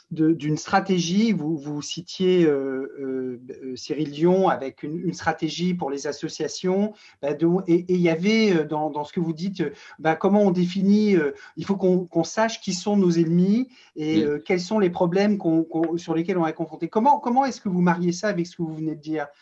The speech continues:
Speaker 1: Vous voyez ? C'est-à-dire, bon, moi, j'y vois un peu une contradiction. C'est-à-dire qu'on peut pas, d'un côté, euh, se dire, euh, « Tiens, bah voilà, euh, là, il y a les méchants, euh, il y a les gens qu'il va falloir qu'on, enfin, qu'on les
Speaker 2: Ah,
Speaker 1: a, hein. »
Speaker 2: ça, c'est bien, Max.
Speaker 1: Comme
Speaker 2: Tu les
Speaker 1: nous,
Speaker 2: as
Speaker 1: par
Speaker 2: eus, tu
Speaker 1: exemple.
Speaker 2: les as coincés.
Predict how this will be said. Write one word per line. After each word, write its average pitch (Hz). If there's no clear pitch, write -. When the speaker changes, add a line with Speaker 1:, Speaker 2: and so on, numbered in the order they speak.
Speaker 1:
Vous 143
voyez ? 170
C'est-à-dire, 165
bon, 175
moi, 190
j'y 208
vois 190
un 180
peu 180
une 208
contradiction. 190
C'est-à-dire 170
qu'on 175
peut 180
pas, 214
d'un 185
côté, 202
euh, 165
se 175
dire, 190
euh, « 160
Tiens, 208
bah 165
voilà, 170
euh, 151
là, 170
il 175
y 160
a 147
les 160
méchants, 175
euh, 135
il 147
y 156
a 147
les 160
gens 180
qu'il 175
va 147
falloir 165
qu'on, 156
enfin, -
qu'on 165
les 165
Speaker 2:
Ah, 127
Speaker 1:
a, 180
hein. » 214
Speaker 2:
ça, 156
c'est 156
bien, 135
Max. 117
Speaker 1:
Comme 220
Speaker 2:
Tu 202
les 160
Speaker 1:
nous, 156
Speaker 2:
as 151
Speaker 1:
par 151
Speaker 2:
eus, 147
tu 135
Speaker 1:
exemple. 180
Speaker 2:
les 170
as 165
coincés. 147